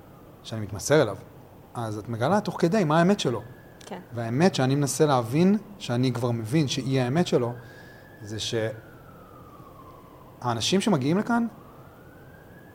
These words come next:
Speaker 1: כל מה שאני מנסה לעשות, זה פשוט באיזשהו מקום לתת להם מקום להביא את האמירה שלהם.
Speaker 2: כן.
Speaker 1: אני כאילו אכנס, תוך כדי.
Speaker 2: <laughs>
Speaker 1: אני אכנס כזה בין לבין.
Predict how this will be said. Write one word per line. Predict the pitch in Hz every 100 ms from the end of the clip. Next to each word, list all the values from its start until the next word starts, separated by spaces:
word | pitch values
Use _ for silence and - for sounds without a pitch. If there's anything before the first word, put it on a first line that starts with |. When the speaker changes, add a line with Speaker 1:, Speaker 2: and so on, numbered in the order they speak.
| - - - - - - - - - - - - - -
Speaker 1:
כל | - 175
מה | 214
שאני | 214
מנסה | 208 180
לעשות, | 208 185 208 214 214 - - - -
זה | -
פשוט | - - 190 185 - - - - - - - - -
באיזשהו | 110 175 196 185
מקום | 180 202
לתת | 160 131 170
להם | 180 135
מקום | - 139 170 220 - - - - - - - 123
להביא | 117 117 110 104 175
את | 202
האמירה | 143 135
שלהם. | 165 120 98 - - - - -
Speaker 2:
כן. | - 196 - - - - -
Speaker 1:
אני | 139 214
כאילו | 240 220
אכנס, | 202 147 170 175 113 - - - -
תוך | - 160
כדי. | 156 131 107 - -
Speaker 2:
<laughs> | - -
Speaker 1:
אני | 139 190
אכנס | 185 185
כזה | 165 143
בין | 151
לבין. | 151 123 131